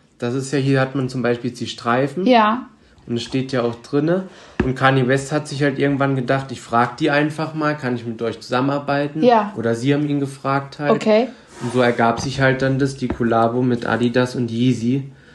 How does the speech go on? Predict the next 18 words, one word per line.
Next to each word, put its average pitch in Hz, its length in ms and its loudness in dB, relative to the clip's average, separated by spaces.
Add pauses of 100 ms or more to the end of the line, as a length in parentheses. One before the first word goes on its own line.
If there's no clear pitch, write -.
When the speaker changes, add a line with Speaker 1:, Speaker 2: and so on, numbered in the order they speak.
(280)
Speaker 1:
Und 110 100 -4
das - 160 -4
gibt's 113 220 0
ja 113 140 0
schon 110 340 -4 (380)
ewig. 110 520 0 (300)
Damals 117 320 0
waren 123 140 2
die 123 60 6
halt 120 120 0
nicht 120 160 -2
so 113 120 -4
bekannt. 131 580 0 (180)
Speaker 2:
Wie 311 80 2
lange 302 220 6
gibt's 233 180 -2
das 285 180 0
schon? 330 140 4